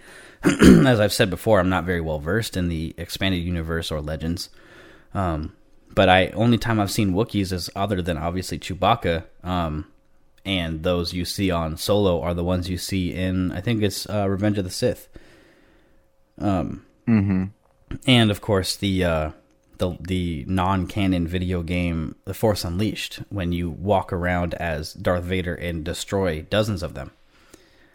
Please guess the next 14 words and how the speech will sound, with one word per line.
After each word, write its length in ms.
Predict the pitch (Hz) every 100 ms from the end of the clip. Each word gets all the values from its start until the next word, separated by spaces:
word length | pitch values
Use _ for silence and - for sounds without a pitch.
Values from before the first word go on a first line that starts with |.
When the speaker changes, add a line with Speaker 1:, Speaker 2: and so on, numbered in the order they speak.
| _ _ _ _ _ _ _ _ _ _ _ _ _
Speaker 1:
But, 180 | 90 82
uh, 220 | 82 82
other 220 | - 113 147
than 160 | 104
that 100 | 107
Speaker 2:
And 60 | 131
also 460 | 107 - 107 101
in 440 | 95 104 101 101 101 -
Knight-, 320 | 107 104 107 - - _ _ -
Knights 320 | 110 110 -
of 60 | 113
the 80 |
Old 160 | 110 101
Republic, 840 | 101 - 104 104 98 95 - -